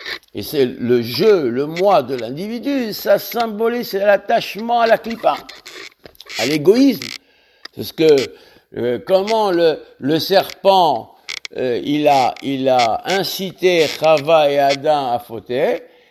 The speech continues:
Alors à ce moment-là, c'est ce que dit, c'est ce que dit Chava quand, quand je l'interroge, il dit, le serpent, il m'a incité, Anahash Ishiani. Et ce mot Ishiani, Rachid dit qu'il n'existe nulle part dans la Torah.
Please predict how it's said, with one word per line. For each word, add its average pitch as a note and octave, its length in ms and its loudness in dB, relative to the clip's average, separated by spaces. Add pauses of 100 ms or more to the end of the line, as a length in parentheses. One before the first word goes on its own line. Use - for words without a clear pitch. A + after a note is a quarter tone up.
(120)
Alors F#2+ 200 -4
à - 40 -4
ce - 140 -4
moment-là, F#3 280 0
c'est E3+ 140 -6
ce - 80 -12
que F#3+ 260 2
dit, D3+ 760 -4 (120)
c'est C3+ 100 -10
ce - 160 -14
que D#3+ 100 -6
dit D#3 380 -2
Chava D3 920 2
quand, C#3 340 -6
quand C#3+ 120 -4
je C3 400 -6
l'interroge, D#3 540 -4
il G3 120 -6
dit, G#3 180 -6
le A#3 240 6
serpent, B3 640 -4
il A3+ 180 -6
m'a G#3+ 200 -6
incité, D#3 480 -6
Anahash G#3+ 880 -2
Ishiani. E3 800 -2 (760)
Et B2 100 -4
ce F3 120 2
mot A#3 200 4
Ishiani, A3 560 2
Rachid G#3+ 360 2
dit A#3 140 -4
qu'il A3+ 160 -8
n'existe G3+ 320 -8
nulle A#3 320 -6
part A#3 340 4
dans F3 160 -6
la D#3+ 120 -2
Torah. C3+ 420 -8